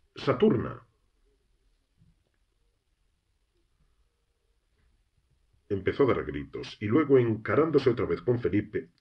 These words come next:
que había ya perdido toda esperanza de recoger al oso sonante, le dijo:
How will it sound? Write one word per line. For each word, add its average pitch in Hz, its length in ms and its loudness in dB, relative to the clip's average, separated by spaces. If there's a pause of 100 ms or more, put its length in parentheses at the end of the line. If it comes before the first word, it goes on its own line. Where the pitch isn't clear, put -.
(280)
que 120 80 -2
había 175 200 2
ya 175 160 2
perdido 147 500 2
toda 180 200 4
esperanza 104 540 0
de 98 100 0
recoger 104 440 2
al 113 160 4
oso 113 120 -2
sonante, 101 600 -4
le 104 160 2
dijo: 80 400 -12